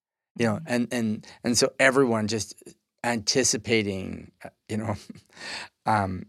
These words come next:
Speaker 1: anticipating that moment where, you know, the message of what Jesus has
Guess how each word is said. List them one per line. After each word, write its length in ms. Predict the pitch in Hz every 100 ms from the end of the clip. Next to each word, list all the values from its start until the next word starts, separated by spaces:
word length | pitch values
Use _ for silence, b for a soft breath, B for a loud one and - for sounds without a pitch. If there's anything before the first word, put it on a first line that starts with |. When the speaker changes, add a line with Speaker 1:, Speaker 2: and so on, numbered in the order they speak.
| -
Speaker 1:
anticipating 720 | 113 117 120 107 117 101 98
that 160 | 92 82
moment 520 | 98 110 98 87 -
where, 400 | 92 82 85 104 _ _ _ _ _ -
you 80 | 107
know, 240 | 95 - - _ _ _ _ _
the 180 | 101 98
message 680 | 95 101 104 107 107 107 92
of 80 | 101
what 200 | 101 107
Jesus 500 | - 113 95 95 -
has 200 | 90 87